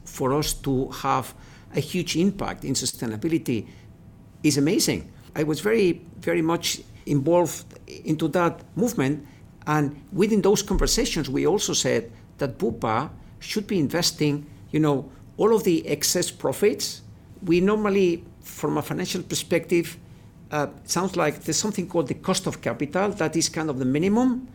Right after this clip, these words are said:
they should be providing. But on the top of that, the board was saying, "We are ready to invest, and to invest not only in Bupa being more sustainable,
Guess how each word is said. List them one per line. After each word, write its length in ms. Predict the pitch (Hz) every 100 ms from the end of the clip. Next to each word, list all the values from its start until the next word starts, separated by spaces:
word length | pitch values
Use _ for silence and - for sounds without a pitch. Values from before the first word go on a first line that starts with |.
| - -
they 100 | 143
should 220 | 190 151
be 100 | 165
providing. 640 | 151 139 135 151 214 208 - -
But 140 | 156
on 100 | 170
the 80 | 156
top 260 | 151 262 403
of 140 | 165
that, 300 | 101 101 160 - - - - -
the 80 | -
board 240 | 214 269
was 200 | 269 147
saying, 420 | - 151 147 131 - - - - -
"We 100 | 185 190
are 40 |
ready 220 | 214 240
to 100 | 220
invest, 440 | 143 - 233 - - - - -
and 140 | 165 170
to 60 | 185
invest 360 | 180 240 233
not 180 | 214 -
only 260 | 185 180 175
in 280 | 156 147
Bupa 260 | 156 170 175
being 140 | 170
more 140 | 160 165
sustainable, 680 | 151 - 226 233 170 127